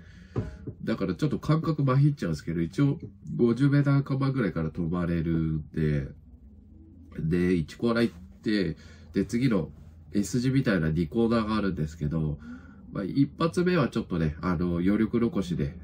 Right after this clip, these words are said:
で、次、下りでガーッと加速したいんで、そこで踏んでいくんですけど、ちょっ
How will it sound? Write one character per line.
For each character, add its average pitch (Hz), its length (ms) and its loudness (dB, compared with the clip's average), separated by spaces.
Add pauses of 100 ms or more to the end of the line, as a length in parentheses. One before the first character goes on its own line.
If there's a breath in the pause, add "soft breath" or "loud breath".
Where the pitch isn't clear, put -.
で、 117 340 2
次、 131 600 0 (100)
下 123 260 2
り 120 140 4
で 117 220 2 (140)
ガ 123 260 0
ー - 20 -10
ッ - 20 -20
と 98 120 -2
加 98 140 -6
速 104 220 0
し - 80 -12
た 107 120 2
い 87 80 2
ん 76 60 -4
で、 92 200 2
そ - 120 -6
こ 131 140 0
で 139 100 4
踏 139 180 6
ん 143 80 2
で 147 100 4
い 143 60 2
く 151 100 4
ん 120 100 0
で 95 120 0
す - 100 -10
け 82 120 -2
ど、 82 360 0 (840 loud breath)
ち - 140 -6
ょ 185 80 0
っ - 40 -8